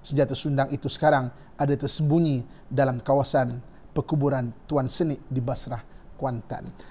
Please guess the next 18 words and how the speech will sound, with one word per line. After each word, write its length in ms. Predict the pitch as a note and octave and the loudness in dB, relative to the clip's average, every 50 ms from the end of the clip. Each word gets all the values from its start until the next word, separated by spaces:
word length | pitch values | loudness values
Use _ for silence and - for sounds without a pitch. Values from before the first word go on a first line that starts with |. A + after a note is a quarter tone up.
| - - | -14 -6
Jadi 320 | - D3 E3+ F3+ F3+ - - | 0 4 6 6 6 4 2
bersama 320 | C#3+ - D#3+ D3 D3 C3+ | -2 -2 -2 -2 -2 0
saya 320 | - E3 F3+ F#3+ F#3+ F3+ - | 0 2 2 4 2 2 0
ada 240 | - C#3+ C3 C#3 C#3+ C3+ | -2 -4 -4 -2 -2 -4
beberapa 440 | B2 C3 B2 C3 C3+ C3 - - C3+ B2+ | -4 -4 -4 -4 -4 -4 -4 -6 -6 -4
barang 440 | A#2+ C3+ C#3 C#3 C3+ C3 B2 B2+ - - - - - - | -2 -2 -2 -2 -4 -6 -8 -10 -12 -14 -18 -20 -18 -12
kepunyaan 720 | - C#3 - - D#3+ D#3 D3 D3 - B2+ B2 A#2 A2+ - - - | -8 -6 -4 -2 0 0 0 -2 -2 -4 -6 -6 -8 -10 -10 -8
pahlawan 640 | - C#3+ C3+ A#2+ C#3 C#3 C#3 C3+ B2+ A#2+ A#2+ A#2+ C3 - - - - - - - | -8 -8 -4 0 0 0 2 2 0 -2 -4 -6 -10 -12 -14 -18 -20 -20 -10 -6
tanah 280 | C3 A#2 A2+ B2 - - - | -4 -4 -4 -4 -8 -8 -8
Melayu 400 | C3+ B2+ C3 C3+ C#3 C3+ C3 A#2+ | -6 -4 -2 -2 -2 -2 -4 -4
kita 320 | - - C#3+ C3 - - A#2 | -6 -6 -6 -6 -6 -6 -8
ini 400 | A#2+ G#2+ A2 B2 D#3+ G#3 B3 - - - - - - - - - - | -8 -6 -6 -4 -4 -4 -6 -8 -12 -20 -20 -20 -20 -20 -20 -14 -8
dan 320 | - C3+ B2+ B2+ A#2+ A#2+ B2 - - - - | -6 -4 -4 -4 -4 -6 -10 -14 -20 -16 -12
kita 400 | - B2+ - - B2+ C3 B2+ - | -12 -10 -8 -8 -8 -8 -8 -10
kaji 560 | - - C#3 C#3 B2+ A2+ D3 D3+ D3 D3 D3 - - | -6 -4 -2 -2 0 0 0 0 0 -2 -6 -10 -12
dan 160 | - A#2+ A2+ A2+ - | -12 -12 -12 -10 -10
kita 160 | - G#2+ B2+ | -10 -10 -8
tengok 320 | - C#3 B2+ B2+ - - | -6 -4 -4 -4 -6 -8